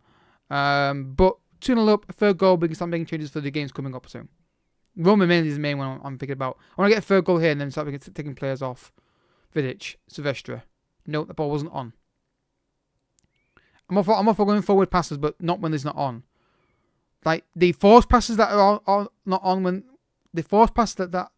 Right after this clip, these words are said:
can't talk. They play a pass that's, that's not on when they should play a safe one, then play a safe one when a pass is on that's more aggressive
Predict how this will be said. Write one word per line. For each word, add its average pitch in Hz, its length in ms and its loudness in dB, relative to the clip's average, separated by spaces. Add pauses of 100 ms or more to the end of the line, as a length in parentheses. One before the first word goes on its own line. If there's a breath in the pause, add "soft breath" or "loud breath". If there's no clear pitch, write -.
(220)
can't - 180 -16
talk. 135 300 -8 (320 soft breath)
They 165 100 -8
play 240 180 4
a 240 40 4
pass 240 260 -2
that's, 202 220 -10 (160)
that's 202 200 -8
not 190 180 -2
on 160 320 2
when 170 120 0
they 165 80 0
should 151 200 -6
play 160 180 0
a 160 40 -2
safe 175 340 2
one, 143 180 -4 (200 soft breath)
then 185 120 -8
play 165 140 0
a 170 40 0
safe 226 340 4
one 175 100 -2
when 165 80 0
a 160 40 -4
pass 170 200 -6
is 165 100 -4
on 165 140 -2
that's 165 220 -10
more 160 200 -2
aggressive 147 560 -2